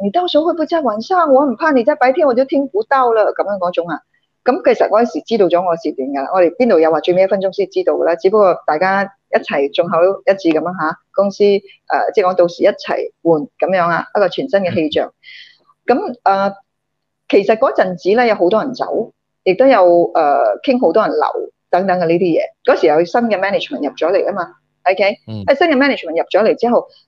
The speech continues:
Speaker 1: 就換，刷新晒所有嘅嗰啲時間表啊、更表啊啲咁樣。其實原本我嘅時間咧，就係我會由我傳統做咗好耐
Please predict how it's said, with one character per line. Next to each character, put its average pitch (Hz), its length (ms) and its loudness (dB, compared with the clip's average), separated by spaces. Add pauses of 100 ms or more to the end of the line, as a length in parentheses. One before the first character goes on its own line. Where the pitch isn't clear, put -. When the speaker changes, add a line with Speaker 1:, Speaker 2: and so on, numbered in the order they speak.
(280)
Speaker 1:
就 190 120 2
換， 175 420 2
刷 214 140 -2
新 233 240 0
晒 190 160 0
所 175 140 2
有 170 140 4
嘅 147 120 2
嗰 156 120 0
啲 180 200 2 (140)
時 - 180 -2
間 156 220 -2
表 165 160 2
啊、 180 120 4
更 190 240 -4
表 151 180 -2
啊 165 80 0
啲 160 100 -4
咁 294 60 -14 (140)
樣。 - 120 -10
其 - 120 2
實 202 120 0
原 165 240 0
本 180 180 2
我 233 180 2
嘅 185 80 -2
時 147 100 -2
間 156 180 -4
咧， 202 120 -6
就 180 120 -4
係 151 160 -6
我 165 220 0
會 165 120 0 (240)
由 143 340 0 (200)
我 240 160 2
傳 170 380 -2
統 202 300 -2
做 175 240 2
咗 180 160 2
好 175 140 -2 (220)
耐 165 60 2